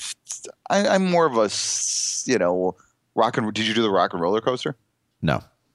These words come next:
Speaker 2: I don't do
Speaker 1: How
Speaker 2: any of the
Speaker 1: was
Speaker 2: rides. I have, uh, motion sickness problems. <laughs> I'm telling you, <laughs> scooters. <laughs> We gotta get these scooters.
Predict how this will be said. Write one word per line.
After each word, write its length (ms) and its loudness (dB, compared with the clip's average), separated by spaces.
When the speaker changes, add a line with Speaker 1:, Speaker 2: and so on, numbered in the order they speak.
Speaker 2:
I 100 2
don't 140 0
do 100 0
Speaker 1:
How 80 4
Speaker 2:
any 140 2
of 80 2
the 60 2
Speaker 1:
was 40 2
Speaker 2:
rides. 260 0
I 100 2
have, 260 -4
uh, 240 0
motion 320 -6
sickness 400 -8
problems. 480 -8
<laughs> 40 -20
I'm 100 2
telling 320 4
you, 180 6
<laughs> 260 2
scooters. 720 2
<laughs> 40 -20
We 180 2
gotta 260 4
get 200 0
these 180 0
scooters. 520 0